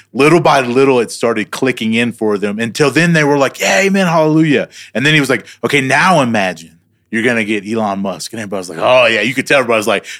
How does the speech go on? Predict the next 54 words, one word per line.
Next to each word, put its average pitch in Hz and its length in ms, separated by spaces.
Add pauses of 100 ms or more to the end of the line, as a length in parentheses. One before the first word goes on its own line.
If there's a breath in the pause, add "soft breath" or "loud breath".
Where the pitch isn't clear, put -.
there 139 60
was 143 80
a 143 40
lot 143 180
of 117 60
head 135 260
shaking 107 380
in 98 140
there. 95 260
They're 98 140
like, 87 100
"Yeah, 147 200
yeah, 147 160
yeah, 131 200
yeah. 113 200 (300 soft breath)
Yeah, 135 160
I 127 40
like 127 200
that, 113 120
I 107 40
like 120 180
that, 110 100
I 107 40
like 107 160
that." 98 220 (340 soft breath)
And 101 120
he 113 80
was 104 180
like, 101 340
"See, 127 220
that's 123 220
our 107 100
problem." 147 380 (400)
And 123 180
everyone, 147 600
like, 123 300
to 143 140
it, 110 80
was 101 180
like, 98 280
"Oh." 90 340
<laughs> - 40 (720 loud breath)
Like, - 180
they 190 160
were, 175 300 (180 loud breath)
it 156 80
was 170 160
a 175 80
collective, 156 580
like, 110 320
"Oh, 104 140
he 104 140
got 87 280
us. - 280